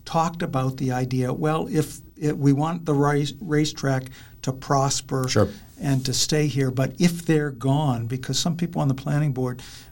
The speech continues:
Speaker 1: uh, particularly, uh, Gene Bryant and Jim Keller, had said, "We gotta, we gotta get ready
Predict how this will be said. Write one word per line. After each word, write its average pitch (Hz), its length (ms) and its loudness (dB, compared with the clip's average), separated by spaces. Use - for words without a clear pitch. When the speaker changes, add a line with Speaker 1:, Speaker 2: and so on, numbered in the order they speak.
Speaker 1:
uh, 131 140 -2
particularly, 131 880 -2
uh, 131 200 -2
Gene 135 260 0
Bryant 131 400 2
and 127 120 -2
Jim 131 220 -2
Keller, 165 300 0
had 131 220 -2
said, 131 360 0
"We 151 120 0
gotta, 139 320 0
we 156 120 0
gotta 143 200 2
get 131 200 0
ready 139 480 -2